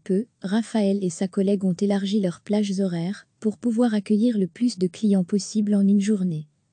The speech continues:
On commencera à sept heures, le matin et jusque vingt heures le soir, et ma collègue travaillera six jours sur sept. Moi, sept jours sur sept. Et cela pendant quelques semaines.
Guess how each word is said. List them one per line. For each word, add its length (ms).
On 100
commencera 520
à 100
sept 320
heures, 380
le 120
matin 380
et 120
jusque 280
vingt 300
heures 140
le 80
soir, 540
et 80
ma 140
collègue 380
travaillera 580
six 240
jours 200
sur 220
sept. 500
Moi, 340
sept 340
jours 220
sur 180
sept. 540
Et 80
cela 320
pendant 280
quelques 340
semaines. 540